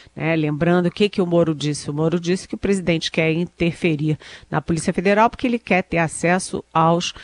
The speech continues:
é, relatórios de inteligência, quer dizer, é complicado complicado, né? É, e o Moro, inclusive, disse, "Nem a Dilma Rousseff, né, que depois teve impeachment, fez uma coisa dessas, de ligar direto para o diretor da Polícia Federal pra perguntar isso ou aquilo."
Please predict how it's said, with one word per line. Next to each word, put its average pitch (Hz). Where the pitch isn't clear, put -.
é, 156
relatórios 170
de 190
inteligência, 165
quer -
dizer, 185
é -
complicado -
complicado, 156
né? 190
É, 165
e 160
o 160
Moro, 165
inclusive, 185
disse, 170
"Nem 196
a 214
Dilma 190
Rousseff, 175
né, 165
que 165
depois 170
teve 170
impeachment, 185
fez 190
uma 175
coisa 165
dessas, 147
de 147
ligar 156
direto 160
para 160
o -
diretor 160
da 165
Polícia 160
Federal 165
pra 190
perguntar 165
isso 156
ou 190
aquilo." 135